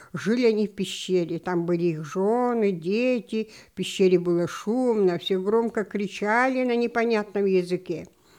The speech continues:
А у отца был нож и шкурка налима. Налимы тогда были большие.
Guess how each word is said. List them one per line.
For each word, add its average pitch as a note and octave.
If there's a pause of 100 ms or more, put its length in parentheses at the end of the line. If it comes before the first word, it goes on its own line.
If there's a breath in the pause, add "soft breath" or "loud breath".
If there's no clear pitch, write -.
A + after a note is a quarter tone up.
(240 soft breath)
А F3+
у F3
отца F#3
был G3+
нож A#3+
и -
шкурка -
налима. F3+ (380 loud breath)
Налимы G#3+
тогда G#3+
были A3
большие. G3+